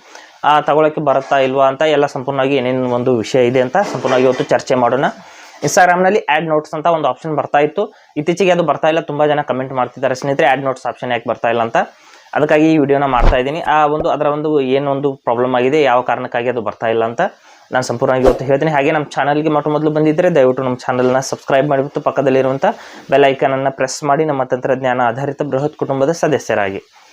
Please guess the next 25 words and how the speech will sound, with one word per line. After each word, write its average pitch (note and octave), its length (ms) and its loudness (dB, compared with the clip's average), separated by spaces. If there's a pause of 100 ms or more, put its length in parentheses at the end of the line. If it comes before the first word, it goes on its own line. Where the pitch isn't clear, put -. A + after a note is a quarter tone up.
(260)
ಸ್ನೇಹಿತರೆ, F#3+ 280 4
ಇಲ್ಲಿ G3 140 4
Instagram E3+ 460 2
ಆ್ಯಪ್‌ನ D#3+ 200 -2
ನಾನು C#3+ 220 0
ಓಪನ್ B2+ 240 -4
ಮಾಡ್ತೀನಿ. C3 300 -4
ಮಾಡಿಬಿಟ್ಟು C3+ 380 -2 (560)
ನಿಮ್ಗೆ E3 160 2
ಇಲ್ಲಿ F3+ 140 4
actually D#3+ 360 0
ಏನಾಗಿದೆ C#3+ 380 2
ಅಂತ C#3+ 120 -4
ಹೇಳ್ತೀನಿ. C#3 360 0
ಇಲ್ಲಿ D#3 280 2
ರೀಲ್ಸ್‌ನ C#3 360 0
ನಾನು C#3 220 0
ಓಪನ್ B2+ 200 -2
ಮಾಡಿಬಿಟ್ಟು B2+ 280 0
ನಿಮಗೆ C3+ 140 -2
ತೋರಿಸ್ತೀನಿ, B2+ 400 0
ಯಾವುದಾದ್ರೂ B2 380 2
ಒಂದು B2 140 -2
ರೀಲ್ಸ್‌ನ. A#2+ 320 -2 (2250)
ನೋಡಿ, C#3 200 4